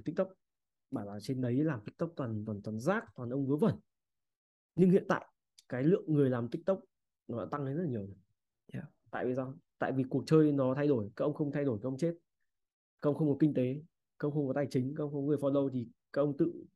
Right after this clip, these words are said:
Speaker 1: bỏ việc thôi. Thế nên cùng làm một cái content như vậy, ví dụ cùng nói về cái tăng cơ đi.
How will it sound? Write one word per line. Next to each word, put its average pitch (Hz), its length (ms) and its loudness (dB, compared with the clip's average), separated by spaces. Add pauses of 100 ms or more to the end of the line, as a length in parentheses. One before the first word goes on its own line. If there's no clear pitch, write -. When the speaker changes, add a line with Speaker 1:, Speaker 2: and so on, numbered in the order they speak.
Speaker 1:
bỏ 113 140 0
việc 123 160 2
thôi. 123 120 0 (720)
Thế 143 100 4
nên 160 460 6 (1120)
cùng 143 180 8
làm 127 160 4
một 120 80 -2
cái 127 80 4
content 147 320 4
như 143 80 6
vậy, - 220 2 (420)
ví 151 180 6
dụ 196 260 2
cùng 139 160 6
nói 127 160 2
về 156 120 6
cái 131 100 2
tăng 147 140 -2
cơ 165 180 10
đi. - 160 -4